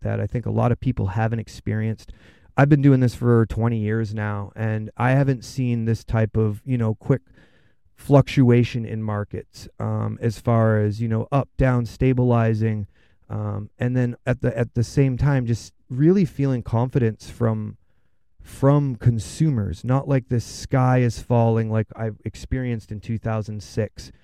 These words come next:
and, and felt that all the way until we really started truly recovering in two thousand eleven and twelve. I, I have to say, I've, I've felt confidence across the board. Once again,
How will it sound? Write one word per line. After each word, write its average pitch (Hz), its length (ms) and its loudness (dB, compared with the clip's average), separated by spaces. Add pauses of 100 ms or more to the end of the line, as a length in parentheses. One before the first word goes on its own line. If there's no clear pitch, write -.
(420)
and, 120 180 -4
and 117 160 -4
felt 127 420 2
that 110 280 -4
all 113 180 0
the 113 60 2
way 110 140 2
until 110 240 -2
we 110 140 2
really 113 300 2
started 107 400 -2
truly 131 380 2
recovering 110 500 0
in 104 120 -6
two 110 180 -2
thousand 110 400 -2
eleven 107 360 -2
and 104 120 -6
twelve. 110 520 0 (1500)
I, 175 400 4
I 151 140 0
have 151 260 6
to 147 80 2
say, 143 380 4
I've, 120 340 0
I've 123 140 4
felt - 520 2
confidence 123 640 0
across 117 420 0
the 113 120 -4
board. 117 320 2
Once 117 280 -2
again, 123 480 0